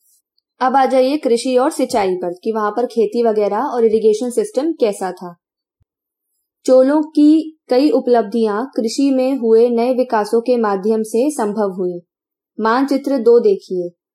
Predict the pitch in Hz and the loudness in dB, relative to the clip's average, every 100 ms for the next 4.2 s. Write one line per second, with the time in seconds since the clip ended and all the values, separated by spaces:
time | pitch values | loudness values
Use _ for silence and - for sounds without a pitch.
0 | _ _ 190 214 254 285 247 202 208 196 | _ _ -2 2 2 0 -2 -2 0 2
1 | 220 233 247 233 202 208 220 277 226 233 | 2 0 -4 -2 2 4 4 2 0 -2
2 | 226 208 196 196 214 262 247 214 196 202 | -2 -2 0 2 0 -2 -6 -4 -2 -2
3 | 220 208 214 196 190 214 - 220 196 185 | -2 -2 -2 0 0 -2 -4 -4 -4 -4
4 | 180 247 | -2 -2